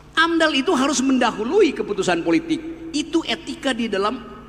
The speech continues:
ilmu lingkungan itu. Itu kayak naruh gerobak di depan kuda. Ya, nggak jalan. Ini, jadi ini soalnya tuh. Yang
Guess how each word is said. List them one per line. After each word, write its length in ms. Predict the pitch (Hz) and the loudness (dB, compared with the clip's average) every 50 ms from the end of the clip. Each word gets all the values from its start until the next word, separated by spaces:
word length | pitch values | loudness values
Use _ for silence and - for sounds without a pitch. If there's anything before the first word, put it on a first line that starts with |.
| - - - - - | -20 -20 -20 -18 -12
ilmu 260 | - 214 214 208 202 196 | -8 -6 -4 -2 -2 -2
lingkungan 520 | 185 170 165 - - 247 247 196 170 131 127 - | -2 -2 -4 -6 -8 -10 -8 -8 -8 -8 -10 -10
itu. 140 | - - - - - - - - - - - - - - - - - - - - - - - - - - - - - - - - - - - - - - - - - - - - - - - - - - 170 | -12 -16 -18 -20 -20 -20 -20 -20 -20 -20 -20 -20 -20 -20 -20 -20 -20 -20 -20 -20 -20 -20 -20 -20 -20 -20 -20 -20 -20 -20 -20 -20 -20 -20 -20 -20 -20 -20 -20 -20 -20 -20 -20 -20 -20 -20 -20 -20 -16 -14 -14
Itu 160 | 196 - 262 254 220 | -10 -8 -8 -8 -6
kayak 300 | - 214 214 208 190 - - - - - - - - - - - - - - - - - - - - - - - - - - - - - - | -4 -4 -4 -4 -4 -8 -12 -18 -20 -20 -20 -20 -20 -20 -20 -20 -20 -20 -20 -20 -20 -20 -20 -20 -20 -20 -20 -20 -20 -20 -20 -20 -20 -14 -10
naruh 200 | 175 185 190 175 | -8 -6 -6 -6
gerobak 320 | 160 - 175 165 180 196 175 | -6 -6 -6 -4 -4 -4 -4
di 80 | 185 160 | -4 -6
depan 240 | - - 165 160 156 | -6 -6 -8 -8 -8
kuda. 300 | - 190 175 143 120 110 117 - - - - - - - - - - - - - - - - - - - - - - - - - - - - - - - - - | -10 -10 -8 -8 -8 -10 -12 -16 -20 -20 -20 -20 -20 -20 -20 -20 -20 -20 -20 -20 -20 -20 -20 -20 -20 -20 -20 -20 -20 -20 -20 -20 -20 -20 -20 -20 -20 -20 -14 -12
Ya, 20 | 160 | -8
nggak 100 | 160 151 | -6 -4
jalan. 240 | 202 220 190 143 123 - - - - - - - - - - - - - - - - - - - - - - - - | -4 -4 -4 -6 -8 -8 -12 -14 -18 -20 -20 -20 -20 -20 -20 -20 -20 -20 -20 -20 -20 -20 -20 -20 -20 -20 -18 -8 -4
Ini, 100 | 311 359 - - - - - - - - - | -4 -4 -4 -6 -14 -18 -18 -18 -20 -10 -4
jadi 140 | - 302 330 294 320 | -2 0 0 2 2
ini 80 | 320 294 | 2 2
soalnya 480 | - 254 - 240 240 226 214 190 170 | 2 2 0 0 0 0 -2 -4 -4
tuh. 180 | - 151 135 107 113 - - - - - - - - - - - - - - | -4 -8 -8 -10 -10 -16 -18 -20 -20 -20 -20 -20 -20 -20 -20 -20 -20 -18 -6
Yang 180 | - 240 254 | -2 -2 -2